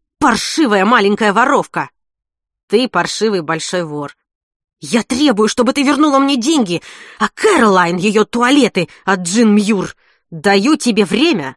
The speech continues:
до полудня, потом вызываю полицию и машину из психушки!» Мы расплатились и уехали из отеля Риц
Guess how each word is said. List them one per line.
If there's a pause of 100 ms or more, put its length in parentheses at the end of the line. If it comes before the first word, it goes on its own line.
до
полудня, (180)
потом
вызываю
полицию
и
машину
из
психушки!» (920)
Мы
расплатились (300)
и
уехали
из
отеля
Риц